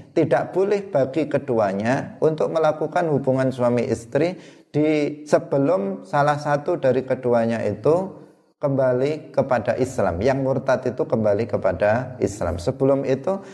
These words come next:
tidak boleh melakukan hubungan suami istri.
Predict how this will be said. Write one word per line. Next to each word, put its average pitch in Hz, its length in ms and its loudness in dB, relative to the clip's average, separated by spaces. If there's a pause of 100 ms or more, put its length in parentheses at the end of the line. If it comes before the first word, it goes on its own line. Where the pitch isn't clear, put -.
(180)
tidak 139 320 0
boleh 165 240 2
melakukan 135 640 0
hubungan 113 400 2
suami 95 360 0
istri. - 440 -8